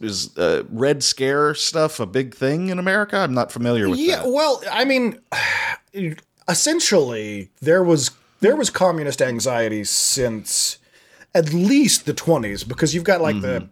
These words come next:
Speaker 2: Sa-, you know, like, the Sacco, and what's the, what's the other guy? Sacco, I'm gonna say Sacco and, Sacco and Vincetti, or is,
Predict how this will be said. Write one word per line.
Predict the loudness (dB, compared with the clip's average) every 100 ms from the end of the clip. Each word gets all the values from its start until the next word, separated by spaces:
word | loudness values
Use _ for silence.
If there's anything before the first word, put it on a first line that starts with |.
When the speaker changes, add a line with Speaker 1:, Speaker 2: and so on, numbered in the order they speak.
| -4
Speaker 2:
Sa-, | 0 0 0
you | 0
know, | 4 4
like, | 2 -6 -6
the | -2
Sacco, | -2 -2 2 4 4 2
and | -2
what's | -4 -4
the, | -4 -4
what's | -4
the | -2
other | -2 -2
guy? | -6
Sacco, | -4 0 0 0
I'm | 0
gonna | 2
say | 4 2
Sacco | 2 0 0 -4 -2 -2
and, | -4 -6 -16 -20
Sacco | -8 -4 2 2
and |
Vincetti, | 2 0 0 2 2 0 -4 -8 -20 -8
or | 2
is, | 2 2